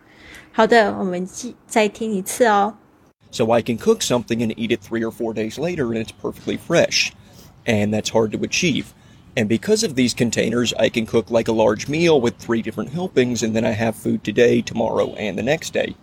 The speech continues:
Speaker 2: or later in the week if I so choose. They're also excellent because they're glass and they deal with heat well.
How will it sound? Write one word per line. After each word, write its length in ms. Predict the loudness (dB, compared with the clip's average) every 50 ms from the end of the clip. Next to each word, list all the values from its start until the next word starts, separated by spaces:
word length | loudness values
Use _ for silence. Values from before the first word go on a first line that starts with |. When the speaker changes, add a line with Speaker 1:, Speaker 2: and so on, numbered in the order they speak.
| -14 -8
Speaker 2:
or 120 | -6 -2
later 340 | 2 4 4 4 4 2 -2
in 80 | -2 -4
the 80 | -4
week 240 | -2 -4 -4 -4 -4
if 120 | 0 2
I 120 | 2 2 2
so 180 | 0 -2 -4
choose. 540 | -2 -2 0 2 2 0 0 -4 -6 -8 -8 -10 -18 -20 -20 -20 -14 -4 0
They're 160 | 4 6 6
also 300 | 6 6 4 4 2 2
excellent 580 | 2 0 -2 -2 -2 -4 -4 0 0 -2 -2 -4
because 260 | -8 -8 -6 -6 -2
they're 140 | 0 0 0
glass 440 | 0 0 0 2 2 2 0 0 -2
and 80 | -4
they 80 | -4 -2
deal 160 | -2 -2 -2
with 140 | -4 -4 -6
heat 240 | -6 -4 -4 -4 -2 -2
well. 300 | 0 0 2 2 0